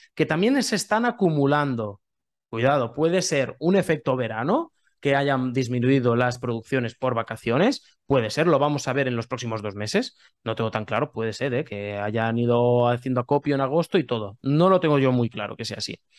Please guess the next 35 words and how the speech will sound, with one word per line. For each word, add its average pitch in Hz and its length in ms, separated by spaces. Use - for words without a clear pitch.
Y 151 100
hay 175 120
una 190 140
caída 175 380
en 185 80
los 147 140
volúmenes 139 380
de 147 80
producción 131 600
en 165 80
general, 107 400
pues - 140
porque - 280
se 104 40
están 113 220
llevando, 117 500
tienen 135 240
el 131 180
almacén 127 380
a 123 80
tope 135 340
y 127 100
no 139 100
se 147 100
vende, 165 320
pues 117 180
paras 127 240
de 120 80
producir. 113 460
Todo 131 200
eso 190 340
se - 180
traduce, 131 680
eh, 110 500
mal, 110 400